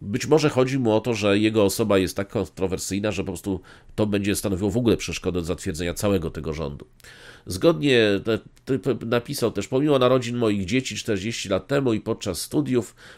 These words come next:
w Ameryce oraz praw Stanów Zjednoczonych dotyczących przymusowego obywatelstwa, z łaski Boga mój sługa, mój ża-,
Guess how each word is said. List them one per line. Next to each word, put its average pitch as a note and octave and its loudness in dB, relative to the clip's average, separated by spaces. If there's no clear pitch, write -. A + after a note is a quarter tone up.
w - -6
Ameryce A2+ 2
oraz G#2 2
praw A2 -2
Stanów A2 -2
Zjednoczonych G2 -2
dotyczących G2 -6
przymusowego G2+ -4
obywatelstwa, F2+ -2
z F2 -4
łaski G2 -4
Boga F#2+ -4
mój F2 -6
sługa, G2+ -4
mój E2+ -4
ża-, F2 -4